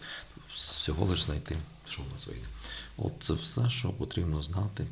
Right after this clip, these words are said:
по таких задачах. Потрібно уникнути, е, саме домішок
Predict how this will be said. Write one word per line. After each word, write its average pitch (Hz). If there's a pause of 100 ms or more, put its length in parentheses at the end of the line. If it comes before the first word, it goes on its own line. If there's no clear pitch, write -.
по 82
таких 80
задачах. -
Потрібно -
уникнути, 80 (580)
е, 82
саме 80 (260)
домішок 82